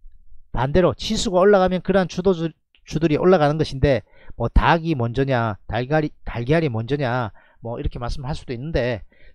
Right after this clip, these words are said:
주도주 군들이 있어야 시장을 랠리합니다. 자, 한번 챙겨볼게요. 자, 카카오도 이제,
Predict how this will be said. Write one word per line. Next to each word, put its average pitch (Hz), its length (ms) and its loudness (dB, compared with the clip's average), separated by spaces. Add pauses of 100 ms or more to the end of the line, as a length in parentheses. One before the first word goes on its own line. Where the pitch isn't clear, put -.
(140)
주도주 254 560 6
군들이 170 360 2
있어야 226 320 0
시장을 139 380 -8
랠리합니다. 104 720 -6 (400)
자, 107 120 -8
한번 104 120 -10
챙겨볼게요. 151 680 -2 (840)
자, - 140 -8
카카오도 190 840 2
이제, 123 260 -4